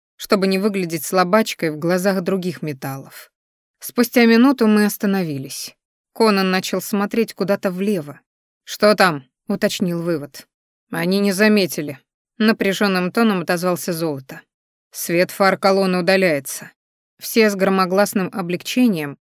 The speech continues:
как одно единое существо, выдохнули. Конан вдруг без предупреждения нажал на педаль газа, и мы снова сорвались с места. «Подожди!» —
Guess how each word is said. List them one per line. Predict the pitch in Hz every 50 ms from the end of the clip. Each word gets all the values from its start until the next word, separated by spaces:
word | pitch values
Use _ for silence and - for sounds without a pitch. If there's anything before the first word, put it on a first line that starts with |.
| _ _
как | - 190 - 208
одно | 208 208 240 277
единое | 277 247 226 226 190 220 247 233 208 190 185
существо, | - - 190 - - 208 180 - - 196 196 240 254 247 233 - - _ _ _ -
выдохнули. | 190 190 208 180 - - - - - - - - - - - _ _ _ _ _ _ _ _ -
Конан | - 269 269 269 247 233
вдруг | 214 202 214 208 214 202
без | 190 247 247 -
предупреждения | - - 302 285 302 - - 214 202 185 190 247 262 269 226 185 175
нажал | 175 180 185 180 220 220 214
на | 202 196
педаль | - - 185 180 196 185
газа, | 180 180 233 247 240 190 156 151 139 - - _ _
и | - 226
мы | 233 269 269
снова | - - 294 285 208 165
сорвались | - - 185 170 160 170 165 165 156 -
с | - -
места. | 180 160 143 - - - - - - _ _ _ _ _ _ _ _ _ _ _ _ _
«Подожди!» — | - 196 247 240 202 202 202 214 240 233 208 170 139